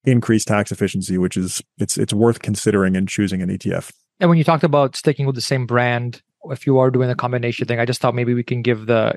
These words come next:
Speaker 2: give an example. I was highlighting this one before. So, like, something like X E F, X E C, where you've got the emerging markets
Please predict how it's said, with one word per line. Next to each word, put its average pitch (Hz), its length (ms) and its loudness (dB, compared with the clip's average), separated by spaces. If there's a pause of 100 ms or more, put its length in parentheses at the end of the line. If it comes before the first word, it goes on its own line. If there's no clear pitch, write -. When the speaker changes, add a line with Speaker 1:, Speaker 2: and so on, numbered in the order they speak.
Speaker 2:
give 123 140 -2
an 120 80 -4
example. 120 360 0
I 120 40 4
was 120 120 0
highlighting 120 420 0
this 117 200 -4
one 117 140 -4
before. 110 480 -2 (280)
So, - 140 0
like, 127 120 0
something 131 280 0
like 120 180 0
X 123 280 -2
E 123 120 0
F, 117 160 2
X - 220 -6
E 123 60 -4
C, 123 280 -2
where 113 140 0
you've 110 160 -6
got 110 340 0
the 120 300 -6 (300)
emerging 135 360 2
markets 127 560 0